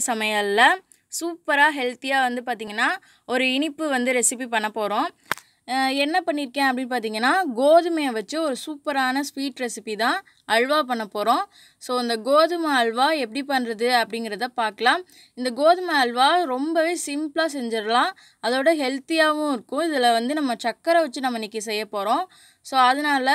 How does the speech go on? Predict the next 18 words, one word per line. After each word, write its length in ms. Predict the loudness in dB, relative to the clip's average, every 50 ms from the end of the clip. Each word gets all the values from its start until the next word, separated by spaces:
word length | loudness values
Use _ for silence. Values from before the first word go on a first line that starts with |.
| 4 4 4
ரொம்பவே 420 | 2 0 -2 -2 -2 0 0 -2 -2
ஹெல்த்தியா 420 | -2 -4 -6 -6 -2 0 2 2
இருக்கும். 340 | 2 0 -4 -4 -4 -4 -4 -6 _ _ _ _ _ -4
So, 100 | 0 2 2
இந்த 160 | 2 2 2
ரெசிபி 380 | 0 0 -2 -4 -6 -2 0 0
எப்படி 260 | 0 0 -2 -4 -6
பண்றது 420 | -2 -2 -2 -2 -2 -4 -2 2 2
அப்படிங்கிறத 500 | 2 2 0 -4 -6 -4 -4 -2 -2 -4 -4 -2
பார்க்கறதுக்கு 520 | -2 -2 -2 -2 -4 -10 -10 -10 -12 -12 -12
முன்னாடி, 360 | -8 -8 -6 -4 -4 -4 -4 -6 -10 -16 -20 _ _ _ -6
நீங்க 260 | -4 -4 -2 -2 -2 -2
நம்ம 220 | 0 0 -2 -2
சேனலை 400 | 0 0 0 0 0 -2 -2 -2
முதல் 300 | -2 -2 -4 -4 -4 -4
தடவை 240 | -4 -4 -4 -6 -4 -2
பார்க்குறீங்க 460 | -2 -2 -2 -4 -6 -6 -4 -4 -4 -4
அப்படின்னா, 380 | -4 -6 -6 -8 -6 -6 -6